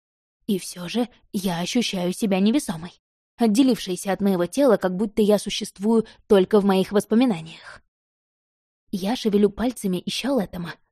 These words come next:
но не могу его найти. Он словно исчез. Возможно, исчезли мы оба.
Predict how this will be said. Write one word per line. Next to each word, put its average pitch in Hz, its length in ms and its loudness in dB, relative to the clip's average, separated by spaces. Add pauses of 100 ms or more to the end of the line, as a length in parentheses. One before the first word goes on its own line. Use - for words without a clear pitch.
(220)
но 208 200 2
не 190 120 4
могу 233 280 2
его 175 180 -4
найти. 208 440 -2 (440)
Он 180 260 -6
словно 190 500 0
исчез. - 380 -8 (560)
Возможно, 208 520 2
исчезли 196 560 -2
мы 233 140 2
оба. 165 220 -10